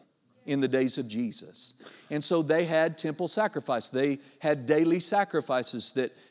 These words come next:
they were required to keep, you know. Uh, if they made a mistake, they had to, they sinned, they had to go to the temple. They had to make a sacrifice. And so there is daily worship, daily sacrifice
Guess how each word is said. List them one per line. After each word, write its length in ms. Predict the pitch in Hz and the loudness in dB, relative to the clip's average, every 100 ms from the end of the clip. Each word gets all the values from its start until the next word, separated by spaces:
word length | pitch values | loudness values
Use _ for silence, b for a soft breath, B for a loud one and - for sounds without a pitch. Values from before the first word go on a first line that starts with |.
| - | 0
they 100 | 131 | 2
were 160 | 139 | 4
required 520 | 147 151 - 160 160 165 | 4 2 2 2 2 0
to 40 | |
keep, 460 | 165 - 160 107 - | -4 -4 -4 -6 -6
you 120 | 127 | -4
know. 320 | 127 120 165 B B B | -2 -2 -6 B B B
Uh, 140 | - 120 | -4 0
if 160 | 135 | 0
they 140 | 139 135 | 2 2
made 220 | 139 147 | 2 0
a 40 | |
mistake, 500 | 156 151 - 220 170 | -2 -2 2 2 2
they 100 | - | 0
had 180 | 117 127 | -2 0
to, 220 | 131 120 113 | 2 2 0
they 220 | 117 135 | -2 0
sinned, 460 | - 196 226 127 117 | 0 0 -2 -2 -2
they 80 | |
had 140 | 113 127 | -2 -2
to 60 | |
go 140 | 117 127 | 0 0
to 80 | 147 | 0
the 100 | 160 | -2
temple. 380 | 180 214 226 | -2 -6 -6
They 140 | 107 117 | -8 -6
had 100 | 131 | -4
to 40 | |
make 180 | - 147 | -2 -2
a 60 | - | -2
sacrifice. 800 | - 180 - 143 - 101 - - | -2 -4 -4 -8 -6 -8 -6 -4
And 100 | 135 | -2
so 180 | 175 160 | 0 4
there 200 | 170 180 | 6 8
is 180 | 147 | 6
daily 480 | 127 117 165 220 233 | 2 4 4 4 0
worship, 560 | 214 160 143 - 180 - B B B - 98 | 0 0 0 -2 -6 -10 B B B -14 4
daily 500 | 151 175 214 220 214 | 10 10 8 4 2
sacrifice 1300 | - 214 233 - 151 - 107 110 160 - - - | 2 2 0 0 -4 -4 -6 -4 -2 0 -2 -6